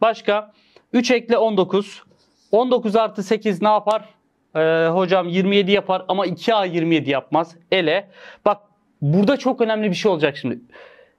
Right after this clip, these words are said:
Üç ekle yirmi iki. Tamam yirmi iki sekizden ne yapar?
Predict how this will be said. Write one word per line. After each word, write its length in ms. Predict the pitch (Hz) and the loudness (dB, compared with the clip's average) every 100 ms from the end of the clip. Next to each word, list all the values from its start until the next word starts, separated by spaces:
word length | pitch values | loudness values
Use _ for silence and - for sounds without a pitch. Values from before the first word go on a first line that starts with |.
| _ | _
Üç 180 | 269 269 | -2 0
ekle 240 | 269 233 | -2 0
yirmi 300 | 247 226 220 | 0 2 2
iki. 260 | 214 214 120 - _ - | 0 0 -4 -4 _ -2
Tamam 300 | 262 226 170 | 2 2 2
yirmi 280 | 214 254 269 | 0 2 0
iki 200 | 247 269 | 0 0
sekizden 480 | 247 247 233 247 | 0 0 2 2
ne 40 | 247 | 2
yapar? 360 | 233 240 240 | 0 0 -4